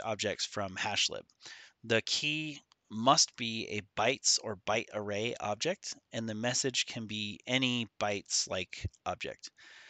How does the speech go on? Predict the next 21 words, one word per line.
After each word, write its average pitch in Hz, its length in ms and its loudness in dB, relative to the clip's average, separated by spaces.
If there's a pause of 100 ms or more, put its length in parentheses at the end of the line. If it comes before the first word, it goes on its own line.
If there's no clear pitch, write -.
(640)
Um, 120 300 8
so 123 160 8
we 117 120 6
convert 123 380 6
our 156 120 8
key 127 400 0
and 117 140 -2
message 113 380 2
into 104 240 -6
bytes 107 640 6
before 143 460 2
creating 107 640 0
an 104 200 -8
H 107 280 0
mac 104 360 -4
instance, - 640 -2 (300)
which 107 340 2
is 92 540 -2 (100)
we're 101 120 -12
calling 92 400 -6
dig. 101 320 4